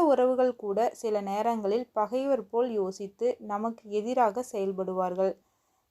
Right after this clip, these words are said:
இரத்த வந்த உறவுக்குள் துரோகங்களும் ஏமாற்றங்களும் நிகழும் பொழுது மனமுடைந்து போகிறது.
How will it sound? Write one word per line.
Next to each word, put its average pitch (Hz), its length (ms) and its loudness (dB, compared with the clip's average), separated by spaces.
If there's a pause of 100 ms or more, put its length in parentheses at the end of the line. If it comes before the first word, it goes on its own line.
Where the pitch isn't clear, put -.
(160)
இரத்த 247 400 4
வந்த 262 380 4
உறவுக்குள் 233 580 0 (260)
துரோகங்களும் 233 720 0 (180)
ஏமாற்றங்களும் 220 920 -2
நிகழும் 220 460 -2
பொழுது 196 320 0 (160)
மனமுடைந்து 214 720 -2
போகிறது. 185 640 -4